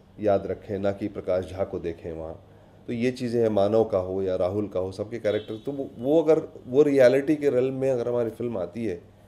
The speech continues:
और लोग उससे relate करते हैं तो सबसे बड़ी बात हो जाती है।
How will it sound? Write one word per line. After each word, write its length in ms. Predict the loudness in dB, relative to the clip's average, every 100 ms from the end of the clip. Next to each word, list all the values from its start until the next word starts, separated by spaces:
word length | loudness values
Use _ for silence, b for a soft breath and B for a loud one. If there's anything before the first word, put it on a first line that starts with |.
| b b -6
और 60 |
लोग 200 | -2 -2
उससे 240 | -2 -4 -2
relate 320 | 0 0 -2
करते 280 | -6 -10 -10
हैं 120 | -10
तो 80 | -12
सबसे 260 | -14 -12
बड़ी 180 | -8 -8
बात 260 | -6 -8 -10
हो 40 |
जाती 300 | -14 -16 -18
है। 220 | -20 -20